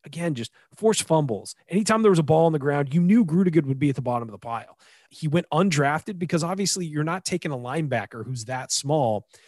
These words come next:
He was on the practice squad for the Buccaneers. He actually played three games for the Lions, and then he went and played, uh, C F L football for a couple years in Calgary,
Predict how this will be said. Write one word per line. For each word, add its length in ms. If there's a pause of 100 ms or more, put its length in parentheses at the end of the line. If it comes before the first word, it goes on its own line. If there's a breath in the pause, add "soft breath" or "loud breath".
(140 soft breath)
He 100
was 120
on 80
the 60
practice 460
squad 440
for 420
the 80
Buccaneers. 520
He 100
actually 200
played 300
three 180
games 260
for 120
the 80
Lions, 540 (260 soft breath)
and 100
then 60
he 80
went 140
and 60
played, 340 (260)
uh, 240
C 260
F 140
L 220
football 500
for 160
a 40
couple 260
years 280
in 100
Calgary, 580